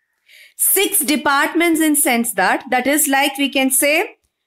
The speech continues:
sales and marketing department, production department, human resources department, finance department, research and development department, purchasing department.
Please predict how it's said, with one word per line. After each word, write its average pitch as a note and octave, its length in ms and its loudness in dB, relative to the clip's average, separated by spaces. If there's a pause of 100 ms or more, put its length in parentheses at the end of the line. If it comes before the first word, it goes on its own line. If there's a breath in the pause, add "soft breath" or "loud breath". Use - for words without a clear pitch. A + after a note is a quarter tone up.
(220)
sales E4 580 2
and D#4+ 320 2 (240)
marketing C4 720 0
department, C4+ 720 0 (300)
production B3+ 720 0
department, C4+ 680 0 (300)
human C#4+ 400 2
resources D4 680 0
department, B3 680 0 (280 soft breath)
finance D4 540 0
department, C4 720 -2 (160)
research D#4+ 480 2
and C#4+ 220 2
development C#4 680 0
department, A#3+ 680 -2
purchasing D4+ 640 0
department. D#3 600 -4